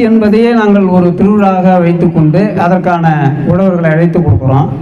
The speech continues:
அதோடு இல்லாம இந்த திருவிழாக்களை பல வடிவத்தை நடத்திட்டு இருக்கிறோம். இப்ப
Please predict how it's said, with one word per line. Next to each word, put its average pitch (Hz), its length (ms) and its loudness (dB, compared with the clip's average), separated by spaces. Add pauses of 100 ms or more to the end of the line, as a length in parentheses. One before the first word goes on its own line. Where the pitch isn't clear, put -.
(1120)
அதோடு 190 360 0
இல்லாம 160 320 0 (1120)
இந்த 185 220 4 (360)
திருவிழாக்களை 202 720 0 (240)
பல 196 260 -2
வடிவத்தை 233 360 0
நடத்திட்டு 170 320 -2
இருக்கிறோம். 117 260 0 (420)
இப்ப 170 160 -8